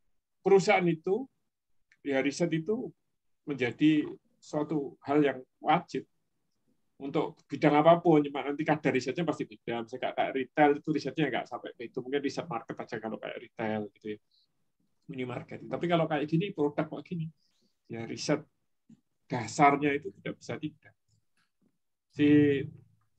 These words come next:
saya pernah nulis itu tentang, eh, risetnya L'Oreal ya. L'Oreal itu setiap tahun itu ada tujuh ratusan paten yang dibikin. Karena tidak semuanya itu diproduksi ya,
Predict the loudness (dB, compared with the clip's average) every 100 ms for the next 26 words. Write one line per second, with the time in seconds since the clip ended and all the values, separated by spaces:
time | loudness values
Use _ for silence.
0 | -20 -16 -8 -6 -4 -2 -2 0 6 8
1 | 8 6 2 -2 -6 -4 -4 -4 _ _
2 | _ _ _ _ -6 -4 -4 -4 -6 -10
3 | _ -4 -2 0 -4 -4 -4 -2 -2 -4
4 | -8 -14 _ _ _ _ _ _ _ 2
5 | 6 8 8 8 6 2 -4 -2 0 2
6 | 0 -2 -6 -12 -14 -16 _ -8 -6 -6
7 | -8 _ _ _ _ -2 2 2 2 0
8 | 0 0 -4 -6 -2 -2 -2 -6 -4 -4
9 | 0 -2 0 -2 -4 -8 -8 -10 _ -14
10 | -14 _ -2 2 4 2 0 -4 -12 -2
11 | 2 2 0 -6 -4 -2 -2 -2 -4 -6
12 | -8 -6 -6 -8 0 4 4 2